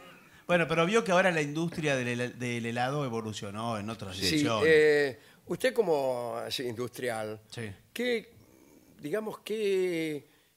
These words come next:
Speaker 2: qué ventaja saca con respecto a la industria acaso obsoleta de otras épocas?
Speaker 1: De, de,
Speaker 2: Me estoy refiriendo tanto en lo que se refiere a eficacia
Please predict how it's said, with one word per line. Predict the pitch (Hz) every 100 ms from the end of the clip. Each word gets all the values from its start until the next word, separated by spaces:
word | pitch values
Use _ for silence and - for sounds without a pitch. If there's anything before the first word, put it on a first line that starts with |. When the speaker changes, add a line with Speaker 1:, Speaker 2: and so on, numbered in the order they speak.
| _ _ _
Speaker 2:
qué | 330
ventaja | 381 196 - 240 - 123
saca | 113 - 120 117 - 135
con | 131 139
respecto | 120 120 _ 151 139 - 170 190 196 _ _ _
a | 120 120
la | 113 113 110 101
industria | 98 123 127 143 - 143 123
acaso | 120 131 143
obsoleta | 131 113 139 131 135 127 - 135 131 143 147 - _ _
de | - 117
otras | 123 110 117 107
épocas? | 104 98 - 101 - 95 95 - - _ _ -
Speaker 1:
De, | 135 135 120 117
de, | 113 117 120
Speaker 2:
Me | 135 139
estoy | 135 -
refiriendo | 151 135 127 131 123 123
tanto | - 151 156 151 139
en | 143
lo | 135
que | 127
se | 113
refiere | 120 107 123 110
a | -
eficacia | 123 117 127 120 - 185 180 - 120 120 107 107